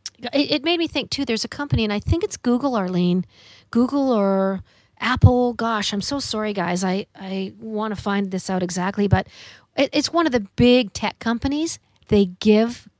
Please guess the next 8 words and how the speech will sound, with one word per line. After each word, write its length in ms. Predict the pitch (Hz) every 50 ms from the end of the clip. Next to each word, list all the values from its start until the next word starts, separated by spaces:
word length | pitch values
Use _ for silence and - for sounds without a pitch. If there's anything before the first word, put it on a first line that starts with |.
| _ _ _ -
uh, 140 | 196 196 196
bereavement 680 | 190 - 185 180 202 220 240 240 - 262 262 226 -
days 460 | - 185 170 170 180 180 - - - -
for 240 | - - 202 180 175
a 80 | 175
lost 320 | 170 170 170 170 185 - -
pet. 260 | - 170 160 160 - _ _ _ _ - - - - - - - - _ _ _ _
And 600 | 214 214 208 208 208 208 202 202 208 208 202